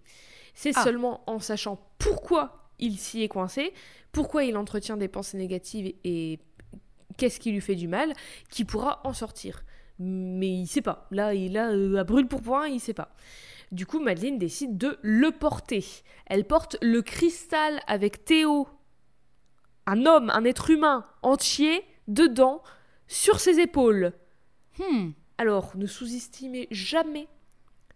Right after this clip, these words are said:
Speaker 1: jamais une meuf qui a un trouble anxieux généralisé, parce qu'elle peut vous battre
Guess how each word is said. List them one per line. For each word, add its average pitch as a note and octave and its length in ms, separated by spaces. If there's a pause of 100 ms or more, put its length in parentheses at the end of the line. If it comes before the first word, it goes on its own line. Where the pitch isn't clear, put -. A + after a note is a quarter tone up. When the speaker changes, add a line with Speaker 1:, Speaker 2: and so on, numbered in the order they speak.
(100)
Speaker 1:
jamais F4+ 560 (560)
une B3+ 160
meuf B3 400
qui - 160
a G3+ 40
un G3+ 40
trouble A3+ 300
anxieux G#3+ 240
généralisé, G3 580
parce E3 180
qu'elle F#3+ 160
peut A3+ 120
vous G#3 140
battre A#3+ 280